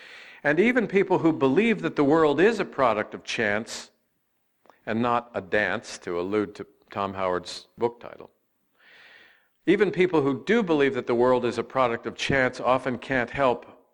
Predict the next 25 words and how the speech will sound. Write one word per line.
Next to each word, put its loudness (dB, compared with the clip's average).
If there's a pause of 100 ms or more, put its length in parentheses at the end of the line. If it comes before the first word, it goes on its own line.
(160)
when -2
they 2
work 2
creatively, -2
to -8
behave -2
otherwise. -2
That -4
fact -2
came 0
up -2
in -6
an -2
interview 0
I 2
did 0
years -2
ago -2 (500)
with 0
Richard 0
Wilbur, 2 (640)
one 0
of -4
the -4
greatest -2